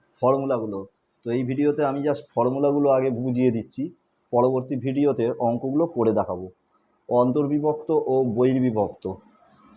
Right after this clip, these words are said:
এই জিনিসটা কী এবং এর ক্ষেত্রে কীভাবে ফর্মুলাগুলো অ্যাপ্লাই হবে। তো আমি প্রথমে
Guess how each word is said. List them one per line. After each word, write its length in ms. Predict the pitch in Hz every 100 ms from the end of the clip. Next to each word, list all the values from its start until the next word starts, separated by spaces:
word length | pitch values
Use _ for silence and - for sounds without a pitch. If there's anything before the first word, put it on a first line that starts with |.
| _ _ _
এই 160 | 131 143 131
জিনিসটা 380 | 139 139 - 135 -
কী 140 | 147 185 208 _ -
এবং 140 | 123 127 123
এর 80 | 123
ক্ষেত্রে 260 | 143 127 165 165
কীভাবে 280 | 120 127 147 -
ফর্মুলাগুলো 500 | 113 117 123 127 165
অ্যাপ্লাই 360 | 135 107 110 98
হবে। 160 | 95 92 92 _ _ - -
তো 40 | 123
আমি 100 | 135 143
প্রথমে 280 | 135 156